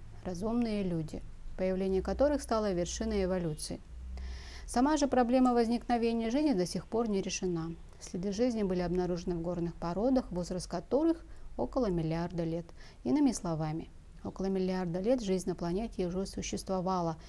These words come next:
имелись атмосфера и гидросфера. А вот другие планеты земной группы —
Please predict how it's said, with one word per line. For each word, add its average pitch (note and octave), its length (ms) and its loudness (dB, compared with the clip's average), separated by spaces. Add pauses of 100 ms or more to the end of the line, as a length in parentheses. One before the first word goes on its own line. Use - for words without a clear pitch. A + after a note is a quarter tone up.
(260)
имелись F#3 380 0
атмосфера A#3 600 0
и A3 40 2
гидросфера. E3+ 680 -2 (580)
А G3+ 80 0
вот G#3+ 140 2
другие A#3 340 2
планеты G3+ 420 2
земной F3 320 0
группы — E3 440 -4